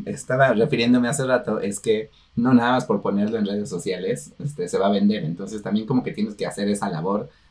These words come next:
este, de ventas, de que, "Oye, está muy bonito, oye, este, te sirve para esto", este, tienes que ir con los clientes, tienes que hablar con ellos. Entonces, también esta, este, labor de ventas es como muy importante porque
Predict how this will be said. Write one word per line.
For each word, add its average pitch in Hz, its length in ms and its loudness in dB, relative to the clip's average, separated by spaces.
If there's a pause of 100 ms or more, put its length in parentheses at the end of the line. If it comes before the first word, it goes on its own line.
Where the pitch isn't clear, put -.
este, 90 420 0
de 95 120 0
ventas, 104 420 -2
de 95 140 -6
que, 95 160 -6
"Oye, 98 120 0
está 98 140 -6
muy 101 140 2
bonito, 104 420 -4
oye, 90 380 -6 (280)
este, 95 360 0
te 101 120 0
sirve 107 260 -2
para 98 280 -2
esto", 110 480 -2
este, 95 320 -6
tienes 107 240 -2
que 110 120 -2
ir 101 60 0
con 101 160 -4
los 87 120 -8
clientes, 110 400 -4
tienes 98 200 -8
que 95 80 -8
hablar 90 200 -8
con 101 180 -2
ellos. 107 380 -4
Entonces, 90 500 -10 (300)
también 123 260 4
esta, 131 400 2
este, 95 460 -4
labor 104 260 0
de 117 100 0
ventas 113 360 -4
es 107 80 -10
como 104 200 0
muy 151 140 6
importante 113 640 -2
porque 101 460 -4